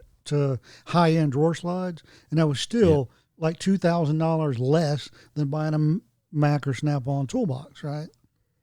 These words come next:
Speaker 2: Mm-hmm.
Speaker 1: And I still, I had the same slides, same thickness of sheet metal that they had.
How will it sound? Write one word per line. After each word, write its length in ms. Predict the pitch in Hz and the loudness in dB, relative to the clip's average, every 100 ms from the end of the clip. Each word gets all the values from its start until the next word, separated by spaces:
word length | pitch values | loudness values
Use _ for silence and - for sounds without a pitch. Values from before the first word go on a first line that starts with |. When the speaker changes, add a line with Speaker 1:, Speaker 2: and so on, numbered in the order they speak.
| _ - _ - | _ -20 _ -10
Speaker 2:
Mm-hmm. 260 | 170 165 170 | -4 -4 0
Speaker 1:
And 100 | 185 | 2
I 40 | |
still, 240 | - 214 | 2 0
I 140 | 214 165 | 2 4
had 160 | 165 | 4
the 100 | 139 | 4
same 300 | 131 156 170 | 2 4 4
slides, 640 | - 147 156 156 151 139 - - | 2 0 2 4 2 -2 -10 -10
same 460 | - 147 147 139 - - | -2 2 2 -2 -4 -2
thickness 380 | 156 160 151 147 | -2 0 -4 -4
of 120 | 127 | -4
sheet 200 | 147 165 | -6 -4
metal 460 | 151 151 143 135 - - - - | -2 -2 -4 -6 -10 -20 -14 -2
that 120 | 135 | 2
they 120 | 185 | 4
had. 340 | 147 127 127 | 4 2 -4